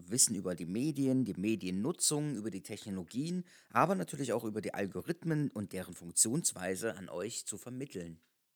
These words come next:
Die unglaubliche Komplexität der Kultur, der Medien und deren Wechselwirkungen, also Kultur und Medien, Medien und Kultur,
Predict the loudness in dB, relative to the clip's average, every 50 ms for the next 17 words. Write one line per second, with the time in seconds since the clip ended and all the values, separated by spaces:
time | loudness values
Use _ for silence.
0 | _ _ _ _ _ _ _ _ _ _ _ _ _ _ _ _ _ _ _ -4
1 | -2 -2 0 2 2 2 0 0 0 2 0 0 2 2 2 0 0 0 0 -4
2 | -4 -2 -2 -4 -2 -2 -2 0 2 0 0 0 0 0 0 0 2 -2 -2 0
3 | 0 -2 -2 -2 -2 -4 -2 0 0 2 2 0 0 0 0 0 2 2 2 2
4 | 2 2 2 2 4 4 4 4 2 2 0 0 2 2 0 0 0 -2 -4 0
5 | 0 4 6 6 8 8 6 4 4 2 2 2 0 -4 -4 -2 -2 -4 -2 -4
6 | -4 -6 -6 -10 -8 -6 -2 0 2 4 2 2 0 0 -2 -2 -2 0 0 2
7 | 2 2 2 2 2 2 2 0 0 -2 -4 -4 -4 -4 -4 -6 -8 -8 -10 -10
8 | -4 0 2 4 4 4 2